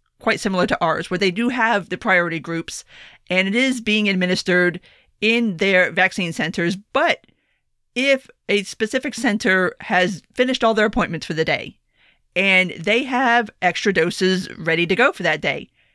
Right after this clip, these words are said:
they're just pulling in people off the street and being like, "Hey, do you want a vaccine? We got extra vaccines. We can hook you up right now." Why can't we do that? Like, I, I can see a system where,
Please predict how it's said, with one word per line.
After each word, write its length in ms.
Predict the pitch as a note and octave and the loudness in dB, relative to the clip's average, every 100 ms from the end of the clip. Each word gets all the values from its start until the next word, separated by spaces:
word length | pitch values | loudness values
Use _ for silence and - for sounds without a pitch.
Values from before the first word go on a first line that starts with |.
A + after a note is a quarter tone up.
| _ - | _ -2
they're 140 | G3 | 0
just 140 | B4 | 0
pulling 240 | - B3+ G#3 | 2 2 2
in 60 | |
people 220 | G#3+ F3 G#3 | 0 -2 -2
off 160 | E3 | -4
the 60 | D#3 | -4
street 460 | - G#3+ A#3 - - _ | -2 0 0 -4 -20 _
and 100 | - | -2
being 160 | G3+ F3+ | 0 2
like, 160 | E3+ | 0
"Hey, 360 | F#3+ - E3+ - | 2 0 0 -4
do 100 | A3+ | -4
you 120 | F3+ | -2
want 120 | E3+ E3+ | 0 0
a 40 | |
vaccine? 520 | F3 E3 A3 B3 C#4+ - | 0 0 0 0 -2 -4
We 120 | F3 | -2
got 140 | F3 A3+ | 2 2
extra 220 | F#3 - | 2 0
vaccines. 440 | G#3 F3+ A3+ F#3 | 0 0 -2 -4
We 80 | F#3+ | -6
can 120 | E3+ | -2
hook 160 | E3+ F#3+ | -2 0
you 120 | F3+ | 0
up 140 | F3+ - | 0 0
right 160 | D3+ | 0
now." 240 | F3 G3 - - _ _ _ _ _ _ _ _ | 0 -2 -4 -14 _ _ _ _ _ _ _ _
Why 300 | - E3+ D#3 | -12 -2 0
can't 200 | F#3+ C4+ | 0 -2
we 100 | G#3 | -2
do 140 | F4 F3 | 0 0
that? 220 | E3 - _ _ _ _ _ _ _ | -2 -6 _ _ _ _ _ _ _
Like, 200 | - F3+ | -4 0
I, 140 | - B3+ | 2 2
I 120 | F#3+ | 2
can 140 | - G#4 | 0 -6
see 220 | - C4+ | -4 -2
a 60 | B3 | 0
system 580 | - F#3+ - F#3+ F3+ | -2 -4 -2 -2 -2
where, 400 | E3+ F3+ E3+ E3 | 2 4 4 2